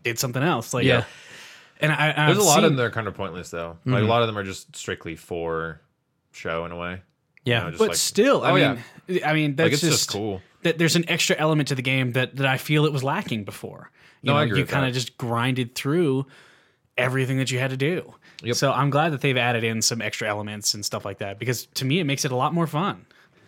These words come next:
Speaker 3: I still need to go back. I, whenever Paradox is available, I really wanna go down.
Speaker 2: I
Speaker 3: I
Speaker 2: need
Speaker 3: still
Speaker 2: to do
Speaker 3: haven't
Speaker 2: that
Speaker 3: done
Speaker 2: too.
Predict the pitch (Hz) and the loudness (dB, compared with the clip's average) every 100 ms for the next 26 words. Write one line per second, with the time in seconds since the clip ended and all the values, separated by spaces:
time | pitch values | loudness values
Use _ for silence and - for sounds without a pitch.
0 | - 87 - 90 82 82 85 85 85 95 | -14 -12 -10 -8 -6 -4 -4 -6 -6 -6
1 | 104 110 90 - 87 80 78 - 85 85 | -4 -4 -4 -4 -2 -2 -6 -8 -8 -6
2 | 82 85 90 85 80 80 82 80 82 82 | -6 -6 -6 -6 -10 -8 -8 -6 -6 -6
3 | 135 139 127 123 117 113 - 113 117 | -2 -2 -2 -2 -2 -2 -4 -4 -4